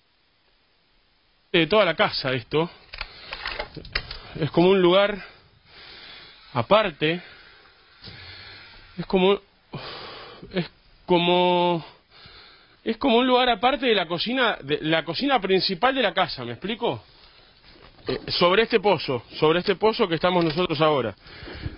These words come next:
Estuvieron acá. Vamos. Estos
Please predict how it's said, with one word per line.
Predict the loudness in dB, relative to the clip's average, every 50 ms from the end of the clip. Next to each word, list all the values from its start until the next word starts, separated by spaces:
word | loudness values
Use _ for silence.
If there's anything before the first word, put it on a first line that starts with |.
| -4 0
Estuvieron | 0 2 4 6 4 6 6 4 2
acá. | 2 2 2 0 -2 -4 -8 -20 -20 -20 -20 -20 -20 -20 -20 _ _ _ -20 -20 -20 _ _ -20 -20 -20 -20 -20 -20 -20 -20 -20 -20 _ _ _ _ _ _ _ _ _ _ _ _ _ _ -20 -20 -20 -20 -20 -20 -20 -20 -20 _ _ -20 -18 -18 -18 -18 _ _ _ _ _ _ _ -20 -20 -20 -20 -20 -20 -20 -20 -20 -20 -18 -18 -18 -18 -20 -20 -20 -20 -20 -20 -20 -20 -10 -4
Vamos. | 0 0 0 0 -4 -10 -14 -16 -16 -18 -18 -18 -18 -18 -16 -14 -6 -2
Estos | 0 0 0 0 2 2 0